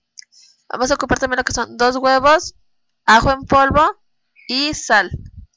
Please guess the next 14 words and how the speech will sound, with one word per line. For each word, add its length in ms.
Vamos 300
a 40
empezar 420
machacando 560
lo 180
que 140
es 100
nuestra 340
papa, 340
ya 140
sea 200
con 220
un 80
machacador 600